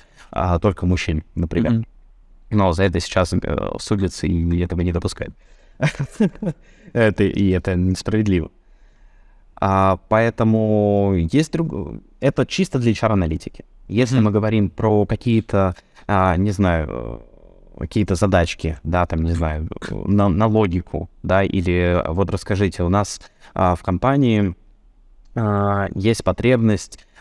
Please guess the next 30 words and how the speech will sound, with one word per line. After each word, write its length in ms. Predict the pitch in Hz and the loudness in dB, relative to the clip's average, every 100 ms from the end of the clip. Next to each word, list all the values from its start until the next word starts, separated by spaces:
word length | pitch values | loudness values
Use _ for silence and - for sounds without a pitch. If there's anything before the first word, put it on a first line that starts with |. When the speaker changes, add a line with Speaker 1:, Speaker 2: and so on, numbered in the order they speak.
| - | -8
Speaker 1:
там, 280 | 80 82 80 | -4 -2 -2
сделать 460 | 90 85 123 113 90 | -4 0 2 2 2
то-то 240 | 110 - | 0 0
и 80 | 90 | -2
то-то, 320 | - 80 - | 0 -2 -2
как 180 | 73 104 | -2 0
бы 100 | 92 | 0
вы 100 | 87 | -2
к 80 | - | -2
этому 260 | 92 98 87 | -2 0 0
подошли? 680 | 98 95 - - 80 80 - | 0 0 -2 -4 -4 -4 -8
Вот 220 | 90 95 | -4 0
это 80 | 147 | 0
Speaker 2:
Мгм. 100 | 131 | 2
Speaker 1:
уже 140 | 135 127 | 0 0
будут 280 | 95 85 80 | 0 0 -2
читать, 480 | 92 87 92 - - - - - - - | -4 -2 -2 -4 -20 -20 -20 -20 -20 -6
а, 280 | 92 90 90 | 0 2 2
на 140 | 101 | 2
это 140 | 104 | 2
будут 200 | 90 95 | 0 0
обращать 460 | 85 92 87 98 - | 0 -4 -2 -4 -2
внимание, 640 | 101 92 80 80 113 151 | 0 2 0 2 2 0
да, 280 | 113 101 117 | 0 0 0
для 320 | 107 90 101 | 0 0 0
полноты 360 | - 107 92 110 | 2 2 2 0
картины, 500 | 120 - - 87 82 | -2 -4 -2 -2 -2
чтобы 220 | - 85 | -4 -4
потом, 360 | 85 82 113 127 | -4 0 0 0
а, 580 | - 95 90 87 85 80 | 0 0 0 0 -2 -4